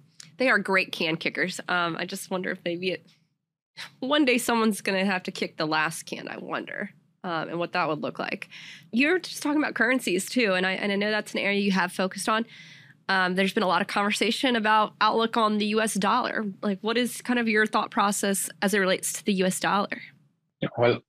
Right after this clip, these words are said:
Speaker 2: the U S dollar obviously has gone up quite substantially until not long ago.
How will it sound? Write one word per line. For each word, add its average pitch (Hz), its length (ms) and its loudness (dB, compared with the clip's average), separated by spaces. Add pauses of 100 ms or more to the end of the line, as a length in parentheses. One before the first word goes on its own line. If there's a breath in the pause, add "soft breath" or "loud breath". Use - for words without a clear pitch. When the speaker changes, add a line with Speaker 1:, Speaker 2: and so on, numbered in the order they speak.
Speaker 2:
the 131 80 8
U 131 220 8
S 175 120 6
dollar 165 200 8
obviously 143 500 6
has 120 180 4
gone 127 200 2
up - 180 2
quite 123 240 4
substantially 135 840 2 (240)
until 139 680 6
not 123 300 2
long 110 300 6
ago. 156 460 6